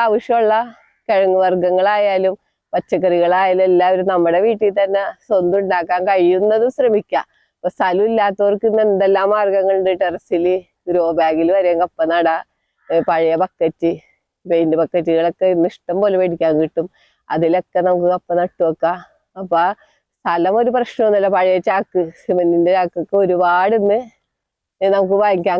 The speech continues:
കിട്ടും. ഒരു ചെലവും ഇല്ലാണ്ട് വേ-, വാങ്ങിക്കാൻ കിട്ടും. അതിൽ നമ്മുടെ വീട്ടിലെ ചവറും, ഉം, അടുക്കള വേസ്റ്റ് ഒക്കെ വാരി നിറച്ച് തന്നെ നമുക്ക് കപ്പ നട വേറെ യാതൊരു ചെലവുമില്ല. കപ്പ നടാനും ഇല്ല. ആദ്യം ആ നടണ ബുദ്ധിമുട്ട് മാത്രമേ ഉള്ളൂ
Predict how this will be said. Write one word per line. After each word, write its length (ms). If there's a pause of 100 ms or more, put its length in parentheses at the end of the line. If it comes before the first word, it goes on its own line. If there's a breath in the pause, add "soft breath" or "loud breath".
കിട്ടും. 300
ഒരു 160
ചെലവും 320
ഇല്ലാണ്ട് 340
വേ-, 220
വാങ്ങിക്കാൻ 440
കിട്ടും. 320
അതിൽ 320
നമ്മുടെ 320
വീട്ടിലെ 340 (120)
ചവറും, 400 (520)
ഉം, 180 (100)
അടുക്കള 340
വേസ്റ്റ് 260
ഒക്കെ 200
വാരി 240
നിറച്ച് 300
തന്നെ 260
നമുക്ക് 260 (400 soft breath)
കപ്പ 280
നട 140 (120)
വേറെ 240 (100)
യാതൊരു 400
ചെലവുമില്ല. 440
കപ്പ 160 (100)
നടാനും 540
ഇല്ല. 100 (180)
ആദ്യം 280
ആ 40 (100)
നടണ 400
ബുദ്ധിമുട്ട് 420 (100)
മാത്രമേ 300
ഉള്ളൂ 120